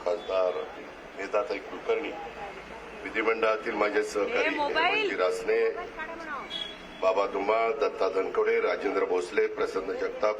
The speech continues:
Speaker 1: श्रीकांत जगताप, मंजुषाताई नागपुरे, ज्योतिताई गोसावी, राम पालखे, सुरेश पालवे, कृष-, वृषालीताई चौधरी, रुपालीताई धाडवे, प्रदीप चंद्रन, पृथ्वीराज बीपी, ओमप्रकाश दिवटे, प्रशांत वाघमारे, युवराज देशमुख,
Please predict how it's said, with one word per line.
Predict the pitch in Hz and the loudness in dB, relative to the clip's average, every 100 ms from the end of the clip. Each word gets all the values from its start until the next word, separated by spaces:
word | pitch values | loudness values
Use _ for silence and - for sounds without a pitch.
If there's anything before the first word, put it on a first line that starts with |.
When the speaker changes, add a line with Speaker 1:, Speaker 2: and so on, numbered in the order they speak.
| - | -2
Speaker 1:
श्रीकांत | 90 90 92 | -2 0 0
जगताप, | 90 90 - 107 101 95 | 0 -2 2 2 4 2
मंजुषाताई | 92 95 - 90 95 92 | 2 0 0 0 0 0
नागपुरे, | 85 - 107 113 104 - - - - - - | 0 0 2 2 2 0 -10 -16 -14 -14 -4
ज्योतिताई | 110 98 104 101 98 | 0 0 0 0 0
गोसावी, | 95 92 - 107 104 113 110 | 2 0 2 2 2 0 2
राम | 95 85 90 | 2 2 2
पालखे, | 90 87 87 - 117 - - - - - - - - - - - - | 0 0 0 -2 0 -2 -4 -6 -6 -10 -14 -14 -16 -16 -16 -10 -2
सुरेश | 101 98 | 0 0
पालवे, | - 92 92 107 113 | 2 0 2 2 0
कृष-, | 110 95 - | -2 -8 -8
वृषालीताई | 90 92 104 95 95 95 | -4 0 2 0 0 -2
चौधरी, | 90 95 87 104 107 107 | 0 0 2 0 2 0
रुपालीताई | 95 - 95 92 95 | 0 0 0 2 0
धाडवे, | 87 82 95 107 98 - - - - - - - - - | 0 0 2 2 0 -6 -14 -16 -18 -18 -18 -18 -18 -2
प्रदीप | 92 95 98 - - | 0 0 -2 -8 -4
चंद्रन, | 95 92 101 110 110 | -2 2 4 2 0
पृथ्वीराज | - 107 - 120 - | -4 -6 0 2 2
बीपी, | - 127 104 220 226 - - - - - - | -4 -6 -4 -4 -4 -8 -14 -16 -14 -12 -2
ओमप्रकाश | 92 - - - 95 | 0 2 0 2 2
दिवटे, | - 92 117 110 110 | 2 -4 0 0 0
प्रशांत | - - - 92 92 | 0 0 2 2 2
वाघमारे, | 87 92 98 - | 0 2 0 2
युवराज | 85 87 90 87 | 0 2 2 0
देशमुख, | 87 85 - | -2 -6 -2